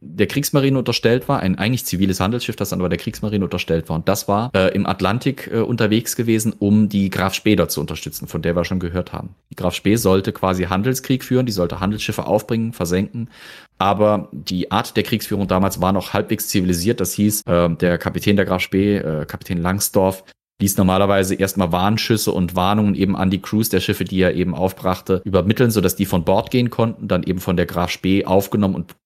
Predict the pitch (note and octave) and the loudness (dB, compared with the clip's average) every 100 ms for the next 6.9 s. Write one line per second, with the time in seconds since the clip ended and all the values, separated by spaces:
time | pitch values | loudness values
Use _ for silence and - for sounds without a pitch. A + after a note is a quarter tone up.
0 | - E2+ F#2 G2+ A2+ A2 G#2 G2+ G#2 G#2 | -12 -4 -2 0 2 2 4 2 2 -2
1 | G#2 F#2 E2 F2+ G2+ F#2+ F#2 F2+ - D#2+ | -2 -2 0 0 2 2 2 0 0 0
2 | E2+ G2 G#2+ - - _ - F#2 F#2+ F#2+ | 0 2 0 -2 -18 _ -2 2 4 2
3 | F#2 F2+ G#2+ G2+ E2+ F#2 G2 F#2 F2+ F2+ | 2 0 2 2 2 0 0 0 0 0
4 | F2+ F2 F2 F#2+ G2 - F2+ - - F2+ | 0 0 0 0 0 0 0 0 -4 -4
5 | - E2+ - F#2+ G2+ F2+ E2+ E2+ E2+ - | -2 -4 -2 -2 2 0 2 0 -2 -2
6 | G2 G2+ F#2 F#2 - - - G#2 F#2 | -2 -2 -2 -6 -14 -14 -2 2 2